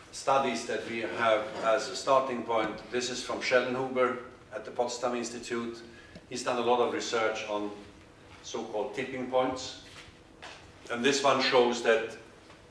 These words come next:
uh, around two degrees or even below two degrees of warming,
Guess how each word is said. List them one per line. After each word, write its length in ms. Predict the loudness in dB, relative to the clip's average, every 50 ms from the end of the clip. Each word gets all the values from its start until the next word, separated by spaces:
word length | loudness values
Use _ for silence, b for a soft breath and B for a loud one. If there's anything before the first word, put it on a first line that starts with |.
| -20 -20 -20 -20 -20 -20 -20 -14 -8 -6
uh, 100 | -6 -6 -6 -10 -10 -4 -2
around 420 | 6 10 12 12 12 12 8 2
two 140 | 0 0 0
degrees 460 | 0 2 0 2 2 0 0 0 0
or 100 | 0 2
even 280 | 2 2 0 0 -2 -2
below 360 | 0 2 4 4 4 2 0
two 180 | -2 -6 -8 -8
degrees 400 | -8 -6 -6 -4 -4 -4 -4 -4
of 120 | -4 -2
warming, 480 | 0 2 2 2 2 2 2 0 0